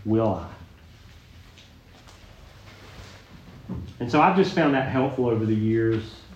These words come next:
since I've known about this to kinda help walk through issues and relationships and those kind of things.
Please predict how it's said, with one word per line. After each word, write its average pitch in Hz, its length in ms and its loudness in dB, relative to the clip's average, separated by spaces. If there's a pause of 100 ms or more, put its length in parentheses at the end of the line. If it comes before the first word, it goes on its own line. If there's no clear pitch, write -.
(320)
since 117 180 -4
I've 113 200 -2
known 113 180 0
about 107 320 0
this 107 380 0
to 107 80 -4
kinda 110 280 0
help 113 300 -2
walk 113 300 2
through 107 440 2 (260)
issues 107 680 0
and 107 100 -4
relationships 104 840 -4
and 101 100 -4
those 98 140 -4
kind 101 160 -6
of 98 80 -8
things. 101 260 -4